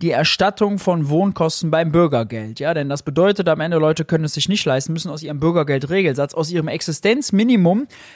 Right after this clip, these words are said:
was abzwacken, um Heizkosten und Mietkosten zu bezahlen. Ja, also da einzusparen, ist eben, Leute hungern zu lassen. Ja, wir haben, muss man sich mal vorstellen, wir regen uns über fünfzehntausend Totalverweigerer auf in Deutschland, aber haben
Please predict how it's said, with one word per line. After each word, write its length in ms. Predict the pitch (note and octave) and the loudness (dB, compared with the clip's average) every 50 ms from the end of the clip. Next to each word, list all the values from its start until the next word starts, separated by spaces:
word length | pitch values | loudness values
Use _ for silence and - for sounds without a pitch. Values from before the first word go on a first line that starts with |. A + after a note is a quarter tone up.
| - | -4
was 200 | - D#3+ E3+ - | -2 -2 -2 -2
abzwacken, 680 | - - - - - - - D3+ D3 - - G3 G3 F3+ - | -2 -4 -4 -4 -6 -4 -2 0 0 0 0 -2 -2 -2 0
um 320 | - G#3+ A#3 C#4 C#4+ - | 0 0 0 0 -2 0
Heizkosten 540 | E3 F3 G#3 G#3 - - G#3 G3 F#3+ - G3+ | 0 0 0 0 0 0 0 0 0 0 -2
und 80 | F3+ F3 | 0 0
Mietkosten 500 | G3 F3+ - - C#3+ C3 - - B2 A#2 | -2 -2 -2 -2 -2 -2 -2 -4 -6 -6
zu 140 | - - B2 | -6 -6 -4
bezahlen. 560 | A2 A2+ - - D3 A2+ G#2 F#2+ F#2 G2 - _ | -4 -4 -4 -4 -4 -4 -4 -6 -8 -12 -14 _
Ja, 220 | - A#2+ B2 C3+ C3+ - - - - - | -8 -6 -6 -6 -8 -10 -16 -20 -20 -12
also 160 | - D3 C#3 C#3+ | -8 -6 -4 -4
da 360 | C3+ C3 F3+ G#3 A#3+ - - | 0 0 0 0 0 -2 -4
einzusparen, 840 | - F3+ G#3+ A3 G#3+ - F3+ D#3+ - - C3+ C3 C3 C#3 D3+ E3+ - - | -2 0 0 0 0 0 0 -2 -2 0 0 0 0 2 0 0 0 0
ist 240 | B3 C#4+ - - D4 | 0 0 0 -2 -2
eben, 500 | - F3+ D#3+ E3 D#3+ F#3+ A3+ B3+ A#3+ - _ _ _ _ _ _ _ | 0 2 2 2 2 0 -4 -8 -10 -12 _ _ _ _ _ _ _
Leute 320 | - D3 D#3 F3+ F3+ G#3 F3 | 0 0 2 2 4 2 2
hungern 240 | F#3+ G#3+ G3 D3 | 4 2 2 0
zu 140 | C3 - C#3 | -2 -4 -4
lassen. 340 | A#2 A2 G#2 A2 - - B2 | -6 -6 -6 -8 -8 -8 -8
Ja, 100 | C3 C#3+ | -6 -6
wir 60 | D#3 | -6
haben, 160 | E3 F3 F3+ - - _ _ _ _ - | -6 -6 -8 -10 -14 _ _ _ _ -6
muss 140 | - F3 - | -6 -4 -2
man 100 | G3+ D3 | -2 -4
sich 160 | C3+ C3+ - | -4 -6 -8
mal 100 | C3+ A#2+ | -8 -12
vorstellen, 460 | A#2+ - - F3+ E3+ - - A#2+ A#2 | -10 -8 -6 -6 -6 -6 -8 -12 -10
wir 80 | C3 C#3+ | -6 -4
regen 160 | D3+ F#3+ G3+ | -4 -2 -2
uns 160 | G3 F3 D#3 | -4 -6 -6
über 100 | - D#3 | -6 -8
fünfzehntausend 840 | C#3+ - - G#3+ G#3+ G3 - - G3 E3+ - F3 D#3+ D#3 D3+ D3+ C#3+ - | -8 -8 -8 -10 -8 -8 -6 -6 -6 -6 -4 -4 -4 -4 -4 -6 -8 -8
Totalverweigerer 1000 | D#3+ C#3+ - - - G3 A#3+ D#4 E4+ - C4 A3 G3+ G3 G3+ F#3+ F#3+ F3 F3+ F#3+ | -10 -10 -8 -6 -6 -2 -2 -2 -2 -2 -2 0 0 0 0 0 0 0 2 2
auf 340 | F#3 F3 C#3 D3+ G3+ - - | 2 2 0 -2 -4 -6 -10
in 140 | D#3+ C#3 C3+ | -10 -6 -6
Deutschland, 480 | C#3 C3 B2 - - - - F#3 F#3+ - - - - - | -6 -6 -6 -8 -8 -8 -8 -8 -10 -12 -16 -20 -20 -12
aber 240 | - - - D#3+ D3+ | -8 -4 -2 -2 0
haben 240 | D#3 E3 E3+ E3 E3 | 0 0 -2 -2 -4